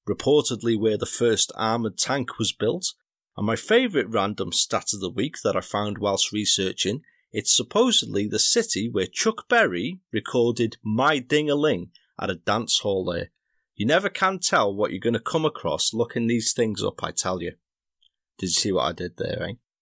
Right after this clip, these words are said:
I've only ever been to Coventry once myself, to a Charlatans gig at the Casbah there many years ago, I'm sure that you'll be unsurprised to hear.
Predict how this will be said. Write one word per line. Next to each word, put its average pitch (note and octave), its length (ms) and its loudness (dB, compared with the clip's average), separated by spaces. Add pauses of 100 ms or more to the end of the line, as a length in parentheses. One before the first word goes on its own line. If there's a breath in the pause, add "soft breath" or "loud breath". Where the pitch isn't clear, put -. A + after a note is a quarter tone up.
(460)
I've G#3 180 4
only A#3+ 180 6
ever F#3+ 160 4
been F#3 240 2
to D3 120 2
Coventry A2 500 0
once A2+ 420 4
myself, E2+ 520 -2
to F#2 160 0
a F2+ 80 0
Charlatans B2 640 2
gig F#2+ 220 -2
at F2+ 80 -6
the D2+ 80 -6
Casbah F#2+ 680 0
there E2+ 300 0
many G2+ 220 -2
years F#2+ 360 0
ago, E2+ 320 -6
I'm F#2 80 -10
sure G#2 300 0
that F2+ 160 -2
you'll F#2+ 160 -4
be F#2+ 180 -2
unsurprised F#2 680 -2
to E2+ 40 -6
hear. F#2 300 2